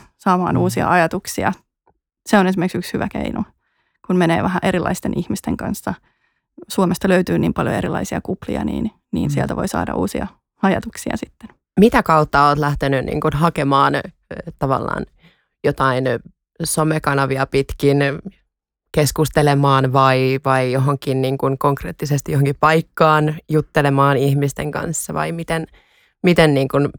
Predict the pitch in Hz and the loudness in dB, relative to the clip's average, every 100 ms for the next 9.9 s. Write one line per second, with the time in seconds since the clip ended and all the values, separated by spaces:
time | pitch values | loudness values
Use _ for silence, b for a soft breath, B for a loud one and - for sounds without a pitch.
0 | - 185 175 156 - 147 - 135 - 127 | 4 8 8 8 4 0 -2 -6 -4 -4
1 | 151 - - 208 - - 190 190 - - | -2 -4 -4 -6 -8 -8 -8 -8 -10 -4
2 | 165 156 170 175 - _ _ B B B | 2 2 0 -6 -12 _ _ B B B
3 | _ 185 185 190 165 170 - 180 175 156 | _ 2 4 4 2 -2 -4 -2 -2 0
4 | 170 156 175 - - - - - 175 165 | -2 -2 -4 -8 -12 -14 -20 -10 -8 -8
5 | _ _ _ _ - - 180 170 - 214 | _ _ _ _ -6 -2 -2 -4 -2 2
6 | 190 175 - 196 - - - - 69 73 | 2 2 -2 -2 -4 -4 -4 -4 -2 -2
7 | 71 - - - - 214 - - 190 180 | -4 -6 -8 -6 -6 -6 -6 -4 -2 -2
8 | 71 - - - - 170 165 - 180 175 | -4 -6 -6 -10 -6 -6 -4 -4 -4 -2
9 | - 202 196 180 208 - - - | -4 -2 0 0 -2 -6 -10 -8